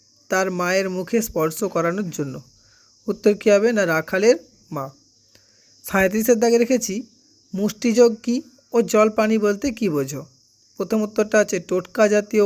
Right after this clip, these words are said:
ওষুধকে মুষ্টিযোগ বলে, আর দ্বিতীয় উত্তরটা হচ্ছে জল খাবারের পয়সাকে জল পানি বলে। আটত্রিশের দাগে রেখেছি, "কাল বাদে পরশু কাজ"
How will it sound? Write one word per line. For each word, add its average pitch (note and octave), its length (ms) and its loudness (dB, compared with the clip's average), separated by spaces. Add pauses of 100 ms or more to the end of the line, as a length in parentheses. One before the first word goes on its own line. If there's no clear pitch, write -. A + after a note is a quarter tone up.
(140)
ওষুধকে G3+ 580 -2 (480)
মুষ্টিযোগ G3+ 420 0
বলে, G3+ 260 2 (520)
আর D#3 80 -4
দ্বিতীয় F3 340 0
উত্তরটা G3 320 -2
হচ্ছে F#3+ 300 0 (540)
জল G3 300 4
খাবারের A3 440 2
পয়সাকে F#3+ 560 0 (320)
জল E3+ 220 0
পানি F3 280 -2
বলে। C3+ 280 -2 (960)
আটত্রিশের A3+ 500 -2
দাগে A#3 240 4
রেখেছি, A#3+ 460 0 (520)
"কাল G#3+ 260 4
বাদে A#3+ 260 4
পরশু A#3 380 0
কাজ" G3+ 420 0